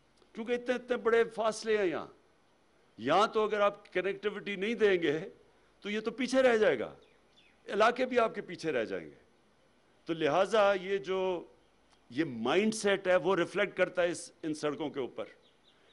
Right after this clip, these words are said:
कि माइंडसेट ही नहीं था कि हमने बलूचिस्तान को डेवलप करना है।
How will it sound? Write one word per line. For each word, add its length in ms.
कि 300
माइंडसेट 720
ही 80
नहीं 200
था 540
कि 60
हमने 260
बलूचिस्तान 600
को 80
डेवलप 420
करना 240
है। 60